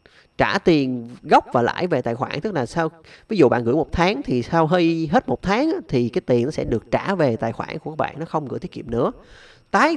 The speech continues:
tục gốc thì cái số tiền lãi nó sẽ được trả về tài khoản, còn cái số tiền gốc nó sẽ tiếp tục được gửi tiết kiệm thêm một cái kỳ hạn mới tương tự cái kỳ hạn cũ. Và cái tái tục cả gốc và lãi thì tức là cái số tiền lãi nó sẽ,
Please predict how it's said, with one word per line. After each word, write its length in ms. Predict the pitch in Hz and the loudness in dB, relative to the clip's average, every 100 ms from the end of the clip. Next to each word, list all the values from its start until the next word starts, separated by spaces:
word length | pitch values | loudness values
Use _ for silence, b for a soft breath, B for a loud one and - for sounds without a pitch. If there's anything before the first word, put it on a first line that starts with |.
| 302 | 0
tục 220 | 139 - | 0 2
gốc 340 | 208 320 285 _ _ | 4 4 0 _ _
thì 260 | 147 131 120 | 0 0 0
cái 140 | 214 | -6
số 200 | 214 240 | -2 -4
tiền 240 | - 127 113 | -2 -2 -2
lãi 260 | 107 127 | -4 -8
nó 80 | 196 | -10
sẽ 140 | - | -8
được 180 | 165 113 | -10 -6
trả 200 | - 185 | -4 -2
về 220 | 170 131 | 2 2
tài 160 | 113 113 | 0 -2
khoản, 360 | - 104 147 190 | -2 -2 -4 0
còn 240 | 123 110 | 0 0
cái 120 | 156 | -6
số 220 | - 180 | -2 -4
tiền 320 | - 127 113 110 B B B | 2 2 2 -4 B B B
gốc 220 | 143 240 | 4 4
nó 80 | - | 4
sẽ 200 | 170 92 | -4 0
tiếp 180 | - 247 | 0 4
tục 180 | 123 - | 4 4
được 100 | 113 | -2
gửi 160 | 113 | 0
tiết 160 | 220 - | -2 0
kiệm 280 | 120 120 - | 0 0 -2
thêm 240 | 147 143 | -4 -2
một 60 | 113 | -4
cái 100 | 165 | -4
kỳ 140 | 123 | -4
hạn 200 | 117 120 | -4 -2
mới 220 | 143 233 285 | 2 2 6
tương 240 | 180 175 175 | 6 6 4
tự 160 | 110 | 0
cái 80 | 160 | -2
kỳ 140 | - | -4
hạn 200 | 120 110 | -6 -6
cũ. 380 | 110 120 247 - _ _ B B B B _ | 2 4 4 0 _ _ B B B B _
Và 320 | 147 143 135 | 6 6 6
cái 180 | 131 220 - - _ - | 4 0 -2 -16 _ 0
tái 180 | 220 302 | 2 4
tục 240 | 151 - | 4 2
cả 160 | - 131 | 0 -2
gốc 380 | 151 302 - 131 | 4 4 4 0
và 140 | 123 | 2
lãi 340 | 117 - 117 220 | 2 0 -2 -4
thì 160 | 139 117 | -2 -2
tức 220 | - - | -2 -4
là 80 | 123 | -6
cái 120 | 170 | -4
số 120 | 214 | -4
tiền 160 | 143 120 | -4 -4
lãi 120 | 120 | -4
nó 80 | 180 | -4
sẽ, 160 | - | -4